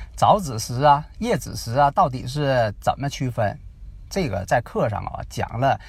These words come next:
多少次了？我说这个呢，以午夜十二点为界，因为现在呀，就是说各个这个社会活动啊等等啊，它都是以这个午夜十二点，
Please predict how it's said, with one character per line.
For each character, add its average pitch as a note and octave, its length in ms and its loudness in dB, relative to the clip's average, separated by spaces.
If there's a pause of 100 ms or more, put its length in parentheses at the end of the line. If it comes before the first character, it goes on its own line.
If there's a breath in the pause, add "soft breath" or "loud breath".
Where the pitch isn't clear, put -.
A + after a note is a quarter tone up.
(160 loud breath)
多 D3 160 2
少 - 240 -4
次 - 200 -6
了？ - 280 -8 (260 loud breath)
我 B2 120 0
说 C#3+ 180 0
这 D#3+ 180 -2
个 B2+ 120 -2
呢， A#2 160 0 (800 soft breath)
以 C#3+ 140 2
午 D#3+ 220 -2
夜 D#3 160 2
十 - 220 0
二 E3+ 120 8
点 A#2+ 140 -6 (120)
为 G#2+ 120 -4
界， - 180 -8 (260)
因 F3 100 2
为 G#3+ 80 0
现 A3 240 0
在 C4+ 160 6
呀， B2 120 0 (200)
就 C#3+ 120 -2
是 B2 60 -2
说 A2+ 320 4 (260 loud breath)
各 A3+ 220 4
个 B2 380 4
这 C#3 180 -2
个 A#2 240 2
社 C#3+ 240 0
会 C#3+ 180 -2
活 A#2+ 240 0
动 D#3+ 220 -2
啊 G#2+ 80 4
等 B2+ 220 0
等 C3+ 140 -2
啊， A2 220 -2
它 F3+ 120 -2
都 A3+ 240 6
是 B3+ 160 -4
以 A2+ 200 -4 (120)
这 D#3 160 0
个 C3+ 80 -2
午 A#2 120 -6
夜 D3 160 0
十 C3+ 200 0
二 C3+ 160 6
点， - 280 -8